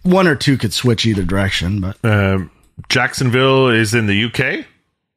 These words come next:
Speaker 2: Is that a
Speaker 1: Uh,
Speaker 2: London game?
Speaker 1: I think so, yes.
Speaker 2: Yeah.
Speaker 1: I have Jacksonville.
Speaker 2: Uh,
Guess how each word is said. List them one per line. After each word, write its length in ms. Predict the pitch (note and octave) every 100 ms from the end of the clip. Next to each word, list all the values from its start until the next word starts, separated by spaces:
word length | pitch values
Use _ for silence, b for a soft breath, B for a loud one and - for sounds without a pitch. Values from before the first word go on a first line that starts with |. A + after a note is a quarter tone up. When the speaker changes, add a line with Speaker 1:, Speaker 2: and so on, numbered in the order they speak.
| _ -
Speaker 2:
Is 60 | G#2
that 100 | B2+
a 40 | A#2
Speaker 1:
Uh, 60 |
Speaker 2:
London 260 | A#2+ B2 C#3+
game? 300 | C#3 E3 C#4 -
Speaker 1:
I 180 | C3+ C#3
think 300 | - E3+ D#3+
so, 160 | A2
yes. 340 | G2 G#2+ F2+ -
Speaker 2:
Yeah. 220 | G2+ G2+ - -
Speaker 1:
I 100 | G2
have 80 | A2+
Jacksonville. 580 | G2 G#2 G#2 G#2 G2+ G2+ - b b b -
Speaker 2:
Uh, 540 | F2 F2 F2 F2+ F2+